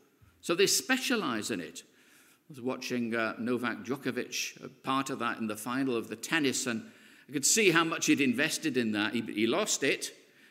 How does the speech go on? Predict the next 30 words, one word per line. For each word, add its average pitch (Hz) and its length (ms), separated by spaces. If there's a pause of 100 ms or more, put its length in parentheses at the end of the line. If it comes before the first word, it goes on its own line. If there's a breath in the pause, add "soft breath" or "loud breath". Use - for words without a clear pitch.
(100)
but 143 100
you 143 60
can 147 100
see 277 280
how 208 120
much 170 380
people 165 380
invest 131 680
in 131 160
their, 113 280 (340 loud breath)
in 113 140
their 117 120
sport 185 640
in 151 160
order 151 220
to 151 160
reach 139 320
the - 80
top. - 420 (1000 soft breath)
And, 139 260
uh, 131 200
when, 160 340 (160)
when 147 180
Paul 240 300
says, 160 380
"There's 113 240
one 190 320
thing 185 220
I 127 180
do," 123 420